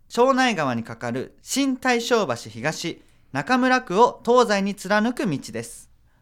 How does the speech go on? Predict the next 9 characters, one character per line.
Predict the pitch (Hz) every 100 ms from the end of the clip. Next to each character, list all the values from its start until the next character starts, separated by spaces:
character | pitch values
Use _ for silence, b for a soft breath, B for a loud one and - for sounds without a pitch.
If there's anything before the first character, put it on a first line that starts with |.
| _
こ | - 190
こ | 294
で | 285 175
問 | 151 185
題 | 180 165
で | 160
す。 | - - _ - - _ _ _
な | 202 285
ぜ | 302 -